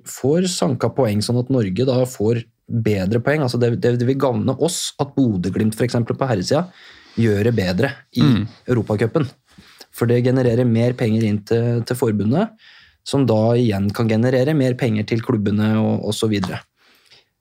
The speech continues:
Speaker 1: Eh, så, så jeg skjønner jo at dette er et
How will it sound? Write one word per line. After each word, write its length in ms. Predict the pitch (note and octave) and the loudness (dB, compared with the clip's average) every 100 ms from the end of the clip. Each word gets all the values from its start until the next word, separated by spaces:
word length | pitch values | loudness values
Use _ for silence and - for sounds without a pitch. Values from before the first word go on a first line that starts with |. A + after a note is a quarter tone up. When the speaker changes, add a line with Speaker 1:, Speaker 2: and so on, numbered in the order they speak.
| _ - | _ -2
Speaker 1:
Eh, 720 | A2 A2+ A2+ A2+ A2 A2+ - | 0 2 2 2 2 0 -2
så, 180 | - - | -2 -4
så 200 | - B2+ | -4 -2
jeg 140 | C3+ C3 | -2 -2
skjønner 540 | - - G2+ G2+ B2+ | -4 0 2 2 2
jo 100 | D#3+ E3 - | 2 0 -2
at 320 | C3+ B2 - - | -6 -6 -14 -6
dette 400 | B2+ B2 - A#2+ | -4 -4 -2 -2
er 240 | G#2+ A#2 | 0 0
et 100 | B2 | -2